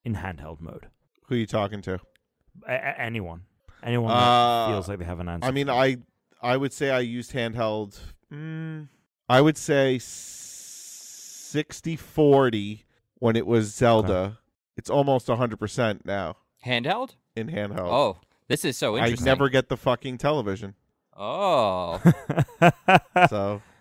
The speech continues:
Speaker 3: I think
Speaker 2: And there's no game,
Speaker 3: Huh.
Speaker 2: like, if I use the television to play games, it's usually with you guys, so it's usually an Xbox game.
Speaker 3: Huh.
Speaker 2: Or late at night.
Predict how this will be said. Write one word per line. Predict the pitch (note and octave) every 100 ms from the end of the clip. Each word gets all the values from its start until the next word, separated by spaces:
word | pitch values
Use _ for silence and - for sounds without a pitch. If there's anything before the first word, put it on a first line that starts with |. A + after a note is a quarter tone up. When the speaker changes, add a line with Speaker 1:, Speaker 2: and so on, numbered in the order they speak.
| _ _
Speaker 3:
I | - C#3
think | A#3 A#3 -
Speaker 2:
And | B2+ C#3+
there's | D3 C#3+
no | E3 F#3
game, | C3+ D#3
Speaker 3:
Huh. | D3+ D3
Speaker 2:
like, | C#3
if | C#3
I | D3
use | C#3+ F3+ F3+
the | -
television | E3+ D#3 D3+ D3
to | C3+
play | - C3+ C3
games, | A#2 A#2+ C#3+ B2+
it's | -
usually | C3 A#2+ A#2
with | G#2 G#2
you | A#2
guys, | C#3 D3+ E3+ F#3+ - _ _ _ _
so | - A#2+
it's | A2 B2+
usually | A2 A#2 G#2+
an |
Xbox | G#2+ - F2+ F2+ -
game. | D2+ - _ -
Speaker 3:
Huh. | D3 G2 - _ _ _ -
Speaker 2:
Or | A#2 G#2+
late | A2+ G#2
at | F2
night. | G2+ F2